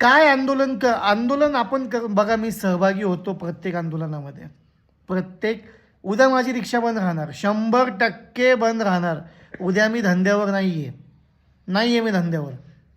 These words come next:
तुम्ही पण जाऊ नका. बंद म्हणजे बंद. एक दिवस बंद ठेवल्यावर काय भेटतं आपल्याला, काय जातं आपलं? आपण सर्वांसोबत आहे, कारण ते रिक्षावाले बांधवांसाठी आहे ना. तुम्ही पण सपोर्ट करा ना, का नाही करत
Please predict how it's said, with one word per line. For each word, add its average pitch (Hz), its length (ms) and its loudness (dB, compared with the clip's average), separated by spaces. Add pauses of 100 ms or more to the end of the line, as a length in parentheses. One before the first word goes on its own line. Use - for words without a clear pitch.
तुम्ही 254 160 0
पण 262 220 0
जाऊ 196 180 2
नका. 165 240 -6 (1000)
बंद 240 260 2
म्हणजे 254 280 2
बंद. 220 200 -2
एक 185 220 -2
दिवस 208 220 -2
बंद 202 220 -2
ठेवल्यावर 190 320 -2
काय 202 180 0
भेटतं 190 320 -4
आपल्याला, 175 460 -2
काय 190 240 0
जातं 196 280 -2
आपलं? 165 420 -6 (540)
आपण 247 380 2 (380)
सर्वांसोबत 202 680 2
आहे, 135 200 -4 (1200)
कारण 190 300 2
ते 247 80 2
रिक्षावाले 254 420 2
बांधवांसाठी 247 580 2
आहे 208 140 -2
ना. 277 60 -4 (1080)
तुम्ही 208 180 2
पण 254 200 0
सपोर्ट 247 320 -4
करा 240 240 -4
ना, 185 100 -4 (580)
का 180 140 2
नाही 202 180 -2
करत 170 240 -4